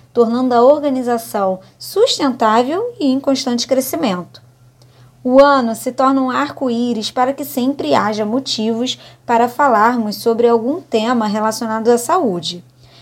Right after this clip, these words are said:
Você pode começar de uma forma simples, com um e-mail marketing, um informativo, um vídeo ou uma palestra que aborde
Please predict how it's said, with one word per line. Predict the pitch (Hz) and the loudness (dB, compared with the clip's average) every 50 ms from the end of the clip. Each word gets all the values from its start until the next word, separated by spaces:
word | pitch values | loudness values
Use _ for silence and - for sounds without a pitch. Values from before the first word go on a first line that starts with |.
| - _ - | -20 _ -10
Você | - 285 294 | -6 -4 -4
pode | 381 - 359 339 339 339 | 0 4 4 4 4 2
começar | 320 302 269 262 247 - 277 269 269 | -2 -2 0 -2 -2 -2 -2 0 0
de | 262 240 | 0 0
uma | 254 269 277 | 0 0 0
forma | 269 - 277 277 269 269 294 | 0 0 0 2 2 0 -2
simples, | 285 - - - 254 262 277 277 240 - 214 202 196 190 - | -2 -6 -6 -2 0 2 2 2 0 0 -2 -6 -6 -6 -4
com | - - 220 220 220 220 | -4 -2 -2 -2 -2 -4
um | |
e-mail | 208 208 208 208 220 214 208 196 | -4 -4 -2 0 0 0 0 -2
marketing, | 185 185 185 208 233 240 233 226 226 - - 220 220 - - 226 202 - - - - - - | -2 -2 0 0 0 0 0 -2 -4 -4 -6 -6 -6 -6 -6 -8 -8 -10 -14 -20 -20 -12 -4
um | - 311 294 | 0 0 2
informativo, | 269 277 - - 208 196 185 190 190 - - 254 254 254 262 254 240 233 220 233 233 233 - - - - - | 2 0 -2 -4 -4 -4 -4 -6 -6 -4 -2 0 0 2 2 2 2 2 0 -2 -4 -4 -6 -12 -18 -8 -4
um | 285 285 269 | -2 0 0
vídeo | 196 190 196 226 262 277 277 269 254 247 208 214 240 233 240 - - | 0 0 0 2 2 2 2 2 0 0 0 0 -2 -2 -2 -2 0
ou | - 277 302 | 2 4 4
uma | 302 339 339 339 | 4 2 0 0
palestra | 339 320 277 240 220 214 226 247 277 277 - - 240 | 2 2 2 2 2 2 2 2 2 0 -2 -4 -6
que | - - 302 | -4 -2 -2
aborde | 339 349 240 214 214 220 247 269 262 190 185 190 185 | -2 0 0 2 2 4 4 4 2 0 -4 -8 -10